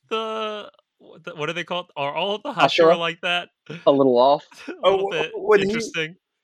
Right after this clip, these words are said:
Speaker 3: Yeah, they could have saved five minutes if they cut, like, three or four delicious. <laughs>
Speaker 2: No, I would not trade that for the world.
Speaker 3: That was aw-, that was awesome. I actually like that. Um,
Speaker 1: It, it was charming, but it was very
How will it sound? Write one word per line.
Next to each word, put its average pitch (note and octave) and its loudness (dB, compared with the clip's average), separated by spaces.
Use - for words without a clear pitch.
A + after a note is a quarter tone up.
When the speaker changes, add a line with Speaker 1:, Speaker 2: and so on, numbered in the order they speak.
Speaker 3:
Yeah, F#3+ 6
they F3+ 4
could A3+ 0
have F#3 -6
saved F3+ 4
five D#3 6
minutes D#3 2
if C#3+ -10
they C#3+ 0
cut, C#3+ 0
like, B2+ -2
three D3 0
or C3 2
four C3 0
delicious. B2+ -2
<laughs> - -16
Speaker 2:
No, C#3 4
I C3+ 4
would C#3+ -2
not C#3 0
trade B2 -2
that A2 -4
for A2+ -8
the G2+ -8
world. E2 -10
Speaker 3:
That E3 4
was F#3+ 6
aw-, E3 0
that A3+ 4
was G3+ 0
awesome. C3+ -2
I C3+ 0
actually E3+ -6
like A2 -6
that. G2 -10
Um, A2+ -8
Speaker 1:
It, - -20
it F#3 -8
was F3+ -8
charming, C3+ -4
but B2 -6
it C#3 -2
was C3 -10
very C#3 -8